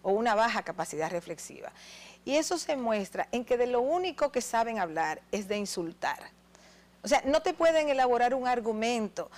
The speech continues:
O sea, si una persona escribe un artículo, está presentando un argumento, rebate con un argumento.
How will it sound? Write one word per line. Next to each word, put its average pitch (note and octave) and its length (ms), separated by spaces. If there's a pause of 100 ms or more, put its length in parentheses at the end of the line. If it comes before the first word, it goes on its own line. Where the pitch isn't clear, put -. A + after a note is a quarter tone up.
O - 40
sea, D#4 100
si - 100
una B4 180
persona E4+ 300
escribe C#4 300
un B3 100
artículo, F3 600 (220)
está A#3 280
presentando C#4+ 680
un G#3 80
argumento, D#3+ 600 (560)
rebate E3 420
con C#4+ 220
un F3+ 160
argumento. F3+ 720